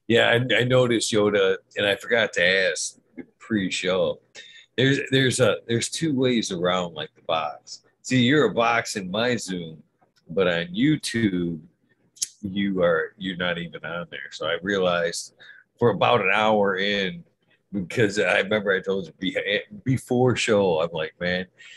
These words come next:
if I don't, if I don't camera off, they'll just look at my ugly mug." And I, I kinda agreed with you there for a minute. We got going. I'm like, "Yeah, it ain't so bad. You know, I'm sure he's a box,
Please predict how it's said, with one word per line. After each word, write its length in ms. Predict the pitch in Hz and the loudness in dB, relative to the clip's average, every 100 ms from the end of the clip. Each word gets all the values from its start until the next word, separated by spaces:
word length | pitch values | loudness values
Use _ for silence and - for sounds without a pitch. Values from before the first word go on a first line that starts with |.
| - _ | -20 _
if 140 | - 123 | -6 0
I 80 | 120 | 4
don't, 320 | 123 113 - | 4 0 -6
if 140 | 120 - | -8 -4
I 60 | |
don't 220 | 104 110 - | -4 -4 -8
camera 480 | 110 104 95 90 | -4 -4 -2 -6
off, 520 | 85 90 90 78 76 - - _ _ _ _ | -4 -4 -4 -6 -10 -14 -20 _ _ _ _
they'll 160 | 98 95 | -2 -2
just 280 | 87 - | -4 -4
look 220 | 101 95 90 | -2 -2 -2
at 180 | 80 82 | -4 -2
my 180 | 85 | -4
ugly 400 | 82 80 78 76 76 | -4 -4 -6 -12 -12
mug." 280 | 76 73 71 - _ _ _ _ _ - | -8 -6 -6 -10 _ _ _ _ _ -6
And 360 | 104 101 90 85 - - | 0 0 -2 -8 -18 -4
I, 260 | 110 120 113 110 | 0 0 0 -2
I 60 | |
kinda 300 | 113 139 123 | 2 2 2
agreed 420 | 104 92 143 208 | 0 -2 -4 -2
with 220 | 101 78 76 | -2 -4 -2
you 320 | 73 76 82 | -2 -2 -2
there 200 | 95 92 | -2 -4
for 260 | - 95 87 | -4 -2 -2
a 60 | 82 | 0
minute. 380 | 113 113 92 | 0 0 -2
We 60 | 90 | -2
got 260 | 98 90 - | 0 0 -2
going. 320 | 92 95 95 | -4 -4 -4
I'm 120 | 82 85 | -6 -6
like, 160 | 85 - | -10 -10
"Yeah, 340 | - - - 180 | -8 -4 0 0
it 60 | |
ain't 240 | 170 143 117 | 0 -2 -2
so 180 | 120 98 | -2 0
bad. 420 | 101 98 107 101 | 2 2 2 -2
You 100 | 101 | -6
know, 140 | 95 95 | -4 -8
I'm 140 | 95 | -8
sure 320 | - 110 101 | -6 -4 -2
he's 260 | 101 95 85 | -2 -4 -6
a 60 | |
box, 600 | 80 80 80 90 92 - | -4 -2 -2 -4 -8 -16